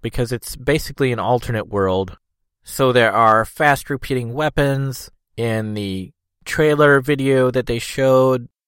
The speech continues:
one of the characters has sort of a, I guess you could say it's, um, Tesla-based weapon. It's, it's got sort of lightning on it,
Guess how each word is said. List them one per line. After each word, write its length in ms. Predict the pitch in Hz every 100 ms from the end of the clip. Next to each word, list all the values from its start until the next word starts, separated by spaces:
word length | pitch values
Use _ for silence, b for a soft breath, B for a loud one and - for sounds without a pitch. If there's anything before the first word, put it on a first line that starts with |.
| _ _ _
one 200 | 104 117
of 120 | 120 110
the 80 |
characters 560 | 101 120 110 110 107 -
has 640 | - - 107 104 101 98 - _ _ _ _ _ -
sort 220 | - 123
of 120 | 120
a, 340 | 117 110 101 - _ _ - _ -
I 60 | 113
guess 240 | 117 131
you 60 | 135
could 100 | 123
say 220 | - 120
it's, 180 | 113 -
um, 540 | 110 101 95 90 101 - _ _ _ -
Tesla-based 880 | - 135 - 170 170 175 185 180 -
weapon. 560 | 156 175 202 196 196 - _
It's, 220 | - 120 -
it's 240 | 131 120
got 220 | - 123
sort 180 | - 139
of 140 | 113
lightning 420 | 101 123 127 131 127
on 200 | 127 123
it, 260 | 120 -